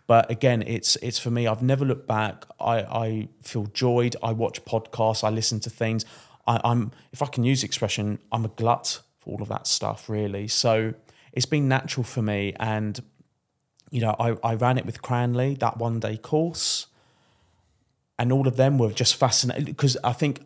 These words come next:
I think it's really useful for all of us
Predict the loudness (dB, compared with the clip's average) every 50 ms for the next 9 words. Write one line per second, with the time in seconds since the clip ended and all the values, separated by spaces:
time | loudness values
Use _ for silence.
0 | _ -10 -6 -6 -6 -6 -6 -8 -6 -4 -2 -2 0 0 -2 0 0 0 0 0
1 | 0 -2 -2 -4 -4 -4 -6 -6 -4 -2 -2 -2 -2 -2 -2 -2 0 0 0 0
2 | 0 0